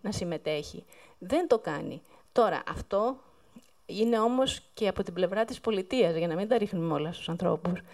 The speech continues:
Και η πολιτεία προσπαθεί να μην... ε,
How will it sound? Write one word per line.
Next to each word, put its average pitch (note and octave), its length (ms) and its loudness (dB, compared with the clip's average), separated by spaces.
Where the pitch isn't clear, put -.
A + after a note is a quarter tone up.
Και F#3+ 120 2
η F#3 100 4
πολιτεία F3+ 960 2
προσπαθεί F#3 760 2
να G3+ 140 4
μην... F#3+ 360 2
ε, E3 800 -2